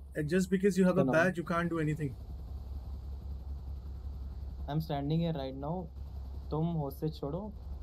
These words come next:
Speaker 2: तुम्हें कुछ नहीं होगा, ठीक है?
Speaker 1: सर,
Speaker 2: And
Speaker 1: मुझे तो वैसे भी कुछ
Speaker 2: जो
Speaker 1: नहीं
Speaker 2: भी
Speaker 1: होगा, मुझे पता
Speaker 2: actions,
Speaker 1: है।
Speaker 2: तुम इतना confidence कैसे हो कि तुम्हें कुछ नहीं होगा?
Speaker 1: देखो,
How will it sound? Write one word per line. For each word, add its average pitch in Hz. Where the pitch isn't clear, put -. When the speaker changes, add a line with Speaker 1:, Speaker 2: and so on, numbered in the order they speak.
Speaker 2:
तुम्हें 156
कुछ 160
नहीं 156
होगा, 147
ठीक 139
है? 156
Speaker 1:
सर, -
Speaker 2:
And 226
Speaker 1:
मुझे 202
तो 220
वैसे 196
भी 202
कुछ 196
Speaker 2:
जो 196
Speaker 1:
नहीं 180
Speaker 2:
भी 180
Speaker 1:
होगा, 202
मुझे 196
पता 165
Speaker 2:
actions, 170
Speaker 1:
है। -
Speaker 2:
तुम 180
इतना 202
confidence 175
कैसे 131
हो 147
कि 135
तुम्हें 147
कुछ 147
नहीं 135
होगा? -
Speaker 1:
देखो, 226